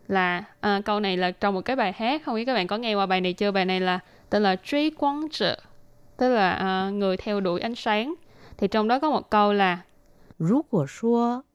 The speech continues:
Speaker 2: 你是夏夜的萤火，孩子们为你唱歌，那么我是想要画你的手。如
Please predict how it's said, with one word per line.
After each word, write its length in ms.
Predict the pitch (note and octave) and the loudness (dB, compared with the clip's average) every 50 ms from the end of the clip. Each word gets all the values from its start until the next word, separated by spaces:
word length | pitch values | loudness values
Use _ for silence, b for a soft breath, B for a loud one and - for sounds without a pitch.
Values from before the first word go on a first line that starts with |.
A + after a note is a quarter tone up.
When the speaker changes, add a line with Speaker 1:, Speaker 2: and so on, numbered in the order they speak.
| _ | _
Speaker 2:
你 300 | - G3+ F3+ F3 D#3+ D3+ | 2 4 6 6 6 4
是 500 | D3+ - - - G3+ G3+ F#3 E3+ E3 D#3+ | 2 -2 -4 -4 -2 0 2 2 2 2
夏 340 | D#3+ - - - D4+ C4 A3+ | 0 0 -2 0 0 0 0
夜 240 | A3+ A#3+ B3+ A#3 F#3 | 0 2 2 2 2
的 160 | D#3 D3+ C#3 - | 2 -2 -4 -4
萤 300 | - D3+ C3+ C#3+ E3 A3 | -4 -4 0 0 0 0
火， 400 | B3+ - - - D3 - - - - - _ _ _ b b b b b b b - | -2 -4 -8 -6 -6 -6 -6 -8 -12 -18 _ _ _ b b b b b b b -2
孩 200 | - D3+ E3 F#3+ | 0 0 2 2
子 120 | G3 G#3 | 2 2
们 320 | G3 F3+ D#3 D3 E3+ G3+ G3+ _ - | 2 4 4 4 2 2 0 _ 2
为 180 | A#3 A#3 F3+ | 2 2 4
你 180 | D3 C#3 C#3 - | 2 0 -4 -6
唱 380 | - - - B3 A#3 G3+ D#3+ C#3 | -10 -10 -6 -2 -2 -2 -2 -4
歌， 420 | - - G#3+ A#3 A#3+ B3+ B3+ C4+ - _ _ _ _ - | -4 -4 -4 -2 -2 -2 -4 -6 -10 _ _ _ _ 4
那 200 | E3+ E3+ E3+ D#3+ | 6 6 6 6
么 420 | D#3 D3 C#3+ C#3 C3+ C3+ C3 - _ _ _ - | 4 2 0 -2 -2 -4 -6 -8 _ _ _ -6
我 200 | - D#3 C3 B2+ | -2 -2 -2 -2
是 300 | - - - F3+ E3 E3 | -4 -4 -2 0 0 0
想 260 | D#3+ - - C3+ B2 | 0 -2 -6 -4 -2
要 160 | D3+ F#3+ G3 | 0 0 0
画 360 | F#3 - - - D#4+ E4+ D4 | -2 -4 -4 -2 -2 0 0
你 180 | G#3+ E3+ C3 A2+ | 0 0 -2 -4
的 100 | - D3 | -8 -10
手。 320 | - - - C#3 - - _ _ _ _ _ _ _ _ _ _ _ _ _ _ _ _ _ _ _ _ _ _ _ _ _ _ _ _ - | -10 -10 -10 -10 -10 -12 _ _ _ _ _ _ _ _ _ _ _ _ _ _ _ _ _ _ _ _ _ _ _ _ _ _ _ _ -4
如 560 | G#3 E3 F3 F3+ F3+ F#3 G3+ A#3 C#4+ F4+ | 0 2 2 4 4 2 2 0 0 -2